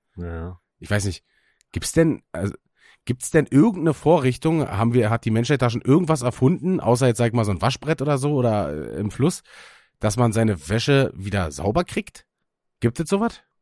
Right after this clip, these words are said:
Speaker 1: Hm. Ich, ich wüsste es, also ich wüsste es jetzt nicht.
Speaker 2: Also
Speaker 1: Aber
Speaker 2: wir
Speaker 1: vielleicht, äh, vielleicht, äh, die, die aufmerksamen Zuhörer, vielleicht bei der Höhle der Löwen oder so, haben wir was vorgestellt worden.
Speaker 2: Oh, jetzt haben wir vielleicht unsere Millionenidee verraten, denn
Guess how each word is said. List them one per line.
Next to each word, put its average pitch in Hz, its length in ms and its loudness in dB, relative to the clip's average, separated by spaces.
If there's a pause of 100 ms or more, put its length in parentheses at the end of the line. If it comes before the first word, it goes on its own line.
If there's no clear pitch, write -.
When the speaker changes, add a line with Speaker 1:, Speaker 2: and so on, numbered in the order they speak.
(100)
Speaker 1:
Hm. 78 360 -16 (720)
Ich, - 320 -20 (220)
ich 82 200 -20
wüsste 95 280 -12
es, - 140 -16
also - 200 -14
ich - 180 -16
wüsste 113 280 -6
es 135 60 -14
jetzt 147 220 -8
nicht. 185 140 -2 (340)
Speaker 2:
Also 117 180 2
Speaker 1:
Aber 127 100 0
Speaker 2:
wir 135 100 6
Speaker 1:
vielleicht, 117 480 2
äh, 127 400 0
vielleicht, 123 400 0
äh, 120 160 -4
die, 110 260 -8
die 107 220 -6
aufmerksamen 113 680 0
Zuhörer, 139 460 -2
vielleicht 117 360 -6 (120)
bei 110 160 0
der 107 200 -4
Höhle 107 200 -2
der 101 100 0
Löwen 143 280 0
oder 101 140 0
so, 95 180 -4
haben 98 100 -4
wir 92 120 -4
was 87 140 -10
vorgestellt 131 480 -4
worden. 92 220 -10 (420)
Speaker 2:
Oh, 123 180 4
jetzt 110 140 2
haben 120 80 2
wir 120 80 4
vielleicht 120 280 2
unsere 120 220 2
Millionenidee 110 540 4
verraten, 101 580 -2
denn 104 380 0